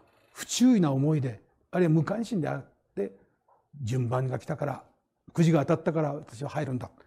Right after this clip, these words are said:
そんな態度で入った人はいないと思いますよ。非常な緊張感を持って、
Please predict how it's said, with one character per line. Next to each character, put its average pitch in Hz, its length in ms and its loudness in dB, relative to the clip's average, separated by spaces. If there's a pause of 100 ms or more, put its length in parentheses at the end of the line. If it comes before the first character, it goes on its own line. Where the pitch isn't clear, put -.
(340)
そ - 320 -4
ん 196 200 4
な 202 120 2
態 185 200 0
度 151 60 -2
で 151 60 -4
入 143 140 -6
っ - 20 -12
た 131 120 -10
人 - 180 -12
は 110 120 -14 (220)
い 135 80 0
な 123 140 -4
い 101 40 -10
と 92 100 -16
思 87 120 -18
い - 60 -20
ま - 80 -20
す - 120 -20
よ。 - 80 -20 (840)
非 131 100 0
常 254 260 6
な 226 100 4
緊 190 220 4
張 180 180 4
感 143 140 0
を 127 60 0
持 147 100 4
っ - 80 -4
て、 - 220 -8